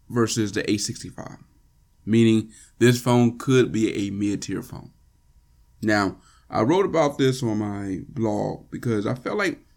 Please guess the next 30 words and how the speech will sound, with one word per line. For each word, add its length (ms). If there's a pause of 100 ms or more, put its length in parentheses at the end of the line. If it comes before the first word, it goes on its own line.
(140)
there's 260
a 60
part 300
of 60
me 140
that's, 320 (520)
I'm 160
glad 440
that 300
this 120
is 60
happening, 380
but 140
there's 140
another 260
part 280
of 60
me 60
that's 240
not. 240 (1080)
So 160
let's 140
talk 180
about 280
the 60
part 320
that's 160
glad. 460 (220)
You 160
know, 260